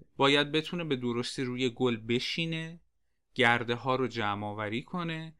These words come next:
و در مکان های مورد نظر گرد پراکنی رو انجام بده. به ظاهر خیلی ساده میاد،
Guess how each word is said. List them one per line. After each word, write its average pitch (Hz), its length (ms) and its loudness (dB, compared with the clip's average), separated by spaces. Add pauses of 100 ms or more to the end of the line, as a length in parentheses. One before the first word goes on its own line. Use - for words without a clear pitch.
و 143 120 6
در 143 140 2
مکان 156 460 0
های 190 300 0
مورد 185 300 0
نظر 156 680 -2
گرد 127 360 2
پراکنی 117 720 -2
رو 117 100 -4
انجام 107 480 -10
بده. - 300 -20
به 160 100 0
ظاهر 160 400 -2
خیلی 175 640 -4
ساده 113 420 -4
میاد، 104 500 -10